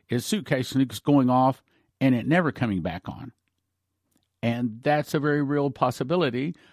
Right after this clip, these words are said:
that, of course, most people don't know outside of the prophecy students that God has warned. So again, brothers and sisters, we gotta pray. We gotta pray every day. Those suitcase nukes do not go off.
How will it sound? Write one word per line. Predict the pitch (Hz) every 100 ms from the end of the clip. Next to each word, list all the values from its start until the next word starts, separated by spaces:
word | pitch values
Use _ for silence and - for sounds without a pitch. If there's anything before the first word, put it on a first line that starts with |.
| _ -
that, | 117 117
of | -
course, | 117 110 -
most | 107 107
people | 113 104 98
don't | 98 -
know | 185 185 175
outside | 139 - 117 113
of |
the | 104
prophecy | - 127 131 - 120
students | - 117 117 113
that | 107
God | 107 107 107
has | 98 98 95
warned. | 117 120 78 - _ _ _ _ _ _ -
So | -
again, | 104 147 147
brothers | 120 113 92 98
and |
sisters, | 110 - 98
we | 135
gotta | 135 101
pray. | - 117 78
We | 123
gotta | 143 98
pray | - 120 101
every | 117 98
day. | 117 90
Those | 107 104
suitcase | 120 107 101 92 -
nukes | 104 -
do | - 87
not | 87 117 120
go | 117 113
off. | 110 82